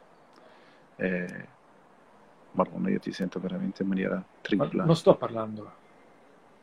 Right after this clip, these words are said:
Speaker 1: Sì, per me sì. <laughs> Da quando hai parlato di profezie, sì.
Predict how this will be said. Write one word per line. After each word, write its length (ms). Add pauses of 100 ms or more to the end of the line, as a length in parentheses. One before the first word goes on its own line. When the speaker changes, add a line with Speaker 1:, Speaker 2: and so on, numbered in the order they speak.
(600)
Speaker 1:
Sì, 220
per 160
me 120
sì. 260
<laughs> 1000
Da 120
quando 200
hai 60
parlato 300
di 120
profezie, 600
sì. 260